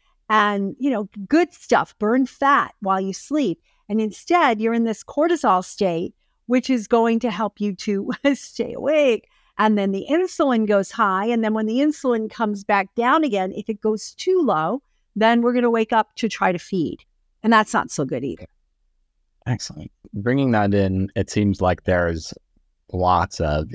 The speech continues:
Speaker 2: individual cases is what seems to be the theme here. And there's lots of ways to do this safely and not safely. Is this a good place to transition into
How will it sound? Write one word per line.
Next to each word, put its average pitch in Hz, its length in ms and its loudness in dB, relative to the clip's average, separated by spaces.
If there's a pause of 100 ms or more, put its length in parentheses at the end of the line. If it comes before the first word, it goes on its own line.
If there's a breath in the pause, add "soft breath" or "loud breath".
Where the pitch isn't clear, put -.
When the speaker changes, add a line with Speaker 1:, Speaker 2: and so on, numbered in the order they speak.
Speaker 2:
individual 76 1200 0 (300)
cases 73 640 -2
is 64 340 -8
what - 180 0
seems 82 300 -4
to - 80 -6
be 73 160 -4
the 69 140 -6
theme 76 360 -4
here. 69 460 -6
And 85 240 -2
there's 82 200 -2
lots 104 320 0
of 107 60 -2
ways 104 220 2
to 98 100 -4
do 90 140 0
this 80 180 -4
safely 110 840 0
and 85 180 0
not 85 240 -2
safely. 82 400 -2
Is 78 140 -4
this 87 160 -4
a 92 60 -2
good 95 240 -4
place 85 240 0
to - 80 -6
transition 82 640 -4
into 80 540 -4